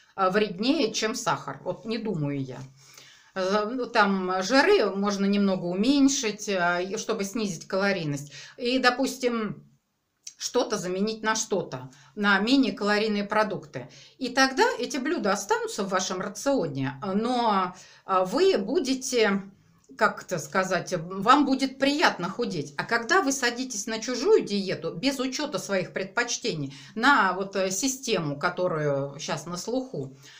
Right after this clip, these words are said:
то там могут быть такого рода продукты, которые вы на дух не переносите. Просто на дух. Ну, допустим,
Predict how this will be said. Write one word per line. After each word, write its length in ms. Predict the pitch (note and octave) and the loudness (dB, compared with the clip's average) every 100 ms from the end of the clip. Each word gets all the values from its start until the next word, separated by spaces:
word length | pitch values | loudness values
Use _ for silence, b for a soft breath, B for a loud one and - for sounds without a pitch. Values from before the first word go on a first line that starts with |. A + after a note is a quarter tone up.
| B B _ | B B _
то 240 | A#3 A#3 | 6 6
там 320 | A3+ C4+ D#4 | 6 6 6
могут 220 | F4 - G3+ | 4 0 -2
быть 260 | C4 - | -2 2
такого 520 | B3 D4 F4+ A4 G#4+ | 4 6 10 10 10
рода 220 | D#4 A3+ G3+ | 6 4 2
продукты, 520 | G3 G3+ F#3+ - D#3+ | 2 0 -2 -6 -4
которые 340 | F#3+ F#3+ A#3+ | -2 2 2
вы 140 | A#3 C4+ | 4 6
на 200 | D#4+ C#4 | 8 6
дух 220 | F#3 - | 4 -2
не 100 | F#3+ | -2
переносите. 840 | G#3 A#3+ C4+ D#3+ - - - B2 - | 0 4 4 2 -4 -10 -10 -10 -4
Просто 340 | A3 A#3+ - | 0 0 0
на 220 | F#3+ C4 D4+ | 2 6 6
дух. 180 | F3+ | 2
Ну, 100 | G3 | -4
допустим, 480 | A#3 D#4 - - D#3+ | 0 0 -2 -8 -10